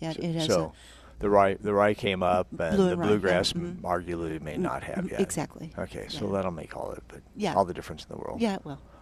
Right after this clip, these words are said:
Speaker 2: Are you guys watering once a day or twice a day?
Speaker 1: Couple times at least.
Speaker 2: Yeah, well, you're gonna get it.
Speaker 1: Yeah, I'm not, I'm sure. I'm, you know, I'm not being impatient. Well,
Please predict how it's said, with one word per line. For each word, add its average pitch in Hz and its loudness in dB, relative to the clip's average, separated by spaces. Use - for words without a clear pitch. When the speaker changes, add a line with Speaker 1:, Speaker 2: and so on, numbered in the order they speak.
Speaker 2:
Are 110 -2
you 92 0
guys 90 -2
watering 85 0
once 92 -2
a 131 -6
day 147 -2
or 160 -8
twice - -6
a 104 -6
day? 120 -6
Speaker 1:
Couple 196 0
times 160 -6
at - -14
least. 165 -8
Speaker 2:
Yeah, 92 -8
well, 90 -10
you're 101 -12
gonna 90 -10
get 53 -12
it. 220 -14
Speaker 1:
Yeah, 285 4
I'm 277 0
not, 240 0
I'm 262 0
sure. 339 2
I'm, 254 0
you 254 -2
know, 262 0
I'm 262 0
not 233 -2
being 254 0
impatient. 269 -2
Well, 185 0